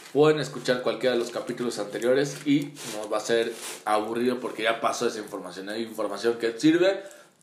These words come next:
lo pr-, compartíamos en las redes sociales, eh, durante la semana, no me acuerdo si esta o la anterior, el capítulo de la renovación de Omar Fernández que platicábamos que no aseguraba esa renovación el que se quedara con el equipo.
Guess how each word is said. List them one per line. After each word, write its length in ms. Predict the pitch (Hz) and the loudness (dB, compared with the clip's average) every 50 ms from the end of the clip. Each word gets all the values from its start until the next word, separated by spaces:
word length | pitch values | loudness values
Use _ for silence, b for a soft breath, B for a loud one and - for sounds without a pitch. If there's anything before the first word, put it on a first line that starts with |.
| - 117 | -10 -8
lo 140 | 110 101 - | -6 -6 -6
pr-, 160 | - - - | -8 -14 -12
compartíamos 540 | - 120 117 120 113 117 131 127 127 127 117 | -12 -6 0 0 0 2 2 0 0 0 -2
en 80 | 120 110 | -4 -4
las 120 | 107 104 113 | -4 -2 0
redes 140 | 123 117 | 0 0
sociales, 400 | 117 110 101 117 120 120 113 117 110 | -2 -2 -2 0 0 0 0 -2 -2
eh, 180 | 101 98 101 101 | -4 -4 -4 -4
durante 300 | 107 107 104 101 - 104 | -4 -4 -4 -4 -4 -4
la 120 | 104 101 - | -6 -4 -4
semana, 540 | - 113 123 143 143 139 135 131 131 127 - 147 | -4 -2 2 2 2 2 2 0 -4 -4 -6 -8
no 60 | 127 | -8
me 60 | 123 | -6
acuerdo 220 | 117 - 127 117 113 | -4 -2 -2 0 0
si 40 | 120 | -2
esta 140 | 117 117 117 | -2 0 -2
o 40 | 110 | -2
la 100 | 101 98 | -2 -4
anterior, 460 | 98 - 107 123 131 143 143 143 B B B B B B B B B B B B - - - _ _ _ - _ _ - | -4 0 2 4 4 4 2 0 B B B B B B B B B B B B -20 -20 -20 _ _ _ -20 _ _ -4
el 140 | 113 117 - | -2 -2 0
capítulo 460 | 123 117 - 143 143 143 139 135 123 | 0 0 0 0 2 4 4 4 4
de 60 | 113 | 4
la 140 | 107 110 107 | 2 2 0
renovación 600 | 110 110 113 110 110 107 - - 143 139 139 131 | 0 0 -2 -2 -2 -2 0 2 4 4 4 4
de 60 | 120 | 0
Omar 200 | 117 123 120 117 | 0 0 0 0
Fernández 420 | - 120 117 117 120 120 120 120 - | 0 0 0 0 -2 -4 -4 -4 -4
que 80 | - 117 | -4 -4
platicábamos 760 | - 107 104 104 - 104 - 127 131 131 127 123 117 - - | -2 -2 -2 -2 -4 -4 2 4 6 6 4 4 0 -6 -2
que 200 | - 110 101 110 | -2 0 0 -2
no 600 | 113 120 123 135 139 151 156 160 156 147 151 - - - - - | -4 -6 -2 2 4 6 6 6 6 4 0 -6 -10 -16 -16 -12
aseguraba 920 | 101 - - - 143 104 107 113 113 117 120 120 117 113 110 - - - - - - | -8 -6 -2 0 0 0 0 2 4 6 6 6 4 2 0 -2 -4 -10 -18 -10 -4
esa 240 | 113 120 - 131 120 | -4 -2 2 2 2
renovación 480 | 107 104 110 110 104 98 - 117 113 110 | 2 0 -2 -4 -4 -4 -4 -6 -6 -6
el 100 | 107 - | -8 -6
que 100 | 104 98 | -8 -8
se 140 | - 98 - | -8 -8 -6
quedara 400 | 110 110 110 110 110 110 - - | -2 0 0 2 0 0 -2 -6
con 120 | 107 107 | -8 -8
el 100 | 107 110 | -6 -6
equipo. 520 | 107 - 156 156 147 185 196 202 202 B | -4 -2 -2 0 2 4 4 2 2 B